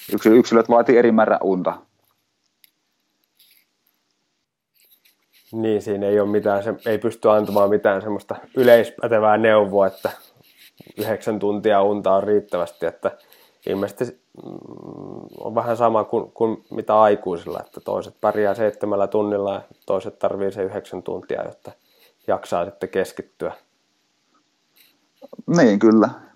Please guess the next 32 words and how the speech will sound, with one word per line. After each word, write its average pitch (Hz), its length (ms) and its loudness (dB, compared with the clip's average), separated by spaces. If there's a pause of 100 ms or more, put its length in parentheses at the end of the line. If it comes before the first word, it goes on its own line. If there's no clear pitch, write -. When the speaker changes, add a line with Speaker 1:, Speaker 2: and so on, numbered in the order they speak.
(120)
Speaker 1:
Et 90 100 -4 (140)
varmaan 107 260 4
ne 135 60 2
perusperiaatteet, 135 800 2
mitä 117 200 -4
voidaan 113 280 -2
se 123 120 -6 (220)
yhdeksästä 117 420 -2
yhteentoista 113 460 0
tuntia 113 420 4 (800)
unta 120 280 4
yössä, 110 500 4 (440)
näin 107 400 -6 (600)
ihan 98 340 0 (200)
koko 110 280 2
väestölle, 101 500 2
mut 95 140 -10
sitten 165 280 -10 (160)
varsinkin 110 320 0
vanhemmat 101 380 2
nyt 98 120 -10
tuntee 107 300 0
lapsensa, 101 340 0
että 104 120 -2
jos 104 100 -4
ne 110 80 -4
herää 117 300 2
virkeänä 107 540 2 (1040)
vaikka 98 160 -2
seitsemällä 104 520 0
tunnilla, 90 420 -4
niin 85 240 -8